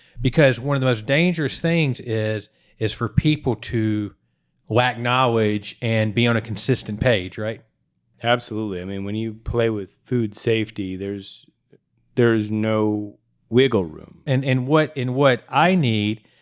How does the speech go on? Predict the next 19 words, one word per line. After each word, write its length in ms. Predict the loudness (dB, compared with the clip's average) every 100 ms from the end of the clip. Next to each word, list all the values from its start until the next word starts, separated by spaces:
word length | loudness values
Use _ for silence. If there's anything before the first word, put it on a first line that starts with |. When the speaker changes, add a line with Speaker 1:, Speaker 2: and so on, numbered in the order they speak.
| _ -2
Speaker 1:
throughout 280 | 4 4
the 60 | 2
organization 920 | 0 2 2 2 2 2 0 0 2
when 140 | 2 2
we 160 | 2
run 460 | 0 0 0 0 -2
a 340 | -2 -2 -2 -4
scenario 480 | -6 0 2 4 2
like 220 | 0 -2
that 180 | -4 -2
is 160 | -6 -12 _ _ -2
everyone's 600 | 2 4 2 2 2 0
gotta 240 | 0 0
be 100 | 0
working 380 | 0 0 0 0
off 140 | -2 -4
the 80 |
same 320 | -6 -6 -6 -6
script. 500 | -8 -8 -10 -14